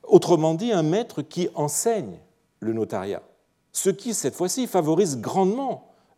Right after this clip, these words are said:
la première hypothèse, hein, euh, euh, dans l'interprétation de, de, de la phrase copte que j'ai donnée tout à l'heure. C'est d'un enseignement de la tachygraphie. Par ailleurs, il est question à deux reprises dans le texte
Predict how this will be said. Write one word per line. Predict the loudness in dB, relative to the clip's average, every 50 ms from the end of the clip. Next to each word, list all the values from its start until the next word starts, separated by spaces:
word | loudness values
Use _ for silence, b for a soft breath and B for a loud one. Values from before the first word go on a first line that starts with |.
| -20 -12 -6
la | -2 -2 -2
première | -2 0 2 2 4 4 2 2
hypothèse, | 0 0 -2 -4 -4 -2 -2 -2 -2 -4 -8 -12 -14
hein, | -14 -16 -16 -18 -20 -20 -18 -18 -20 -20 _ _ _ _ _ _ _ _ _ _ _ _ _ _ _ _ -10
euh, | -10 -8
euh, | -6
dans | -6 -6 -6 -6 -8 -12 -14 -14 -16 -18 -20 -20 _ _ _ _ _ _ _ _ _ _ _ _ _ _ -14
l'interprétation | -10 -6 -6 -6 -6 -6 -6 -6 -6 -8 -8 -8 -10 -8
de, | -6 -6 -6 -8
de, | -8 -10 -12
de | -8 -4 -4
la | -4 -4
phrase | -4 -6 -8 -8 -8 -6
copte | -4 -6 -6 -6 -8
que | -14 -12
j'ai | -12 -10 -10
donnée | -8 -8 -8 -10
tout | -10 -12 -14 -12
à | -12 -12
l'heure. | -12 -14 _ _ _ _ _ _ _ _ _ _ _ _ _ _ _ _ _ _ _ _ _ _ _ _ _ _ _ _ _ _ _ -8
C'est | -4 0 0 0
d'un | 0 -2 -2 -2
enseignement | -2 -2 -2 -2 -2 -2 -4 -4 -2
de | 0 0 0
la | 2 0 -2
tachygraphie. | -4 -6 -10 -8 -8 -10 -12 -12 -12 -14 -16 -18 -20 _ _ _ _ _ _ b b b b b b b 0
Par | 2 2 4
ailleurs, | 2 0 0 0 -2 -4 -4 -4
il | 0 2 2
est | 2
question | 2 2 0 0 0 0 0 0 0 -2 -4 -4
à | -4 -4
deux | -2 4 8 8
reprises | 10 10 8 6 2 -4 -4 -4
dans | -4 -4
le | -4 -4
texte | -2 -2 -4 -4 -4 -8 -16 b